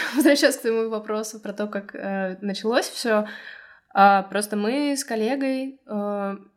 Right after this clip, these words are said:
две тысячи четырнадцатом, что ли, году, э, написали программу интенсива двухдневного по рисованию.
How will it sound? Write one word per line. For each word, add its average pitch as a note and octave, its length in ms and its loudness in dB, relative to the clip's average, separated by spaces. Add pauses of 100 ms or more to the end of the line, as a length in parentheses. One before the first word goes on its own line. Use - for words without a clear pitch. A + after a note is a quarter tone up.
(360)
две G3+ 160 -8
тысячи G#3+ 500 -8 (720)
четырнадцатом, B3 540 -8
что G#3+ 140 -14
ли, G3 80 -10
году, G3 400 -6 (680)
э, G3+ 240 0
написали G3+ 360 0
программу A#3 400 0
интенсива G#3+ 420 -4
двухдневного F#3+ 480 -8
по F3+ 140 -12
рисованию. G#3+ 600 -2